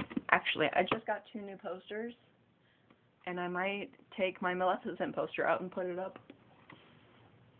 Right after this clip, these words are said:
I might do that, because I have a Tokyo Ghoul one up and a Deathly Hallows one.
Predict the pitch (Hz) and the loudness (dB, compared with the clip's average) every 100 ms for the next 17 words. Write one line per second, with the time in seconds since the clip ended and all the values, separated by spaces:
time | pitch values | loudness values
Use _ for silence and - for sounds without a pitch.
0 | - - - 185 190 214 220 240 196 165 | -20 -18 -6 -2 0 0 0 0 0 -4
1 | - - - - - - - - 190 202 | -10 -20 -20 -20 -20 -20 -16 -4 4 8
2 | 202 - 214 214 220 208 226 196 175 175 | 8 10 8 10 6 12 10 12 8 8
3 | 180 - - - - - 180 - - - | 4 -14 -20 -20 -4 10 10 10 -2 -20
4 | - - - 202 196 202 202 196 190 185 | -20 2 10 12 12 12 12 8 12 12
5 | 175 156 160 151 147 | 12 10 10 10 10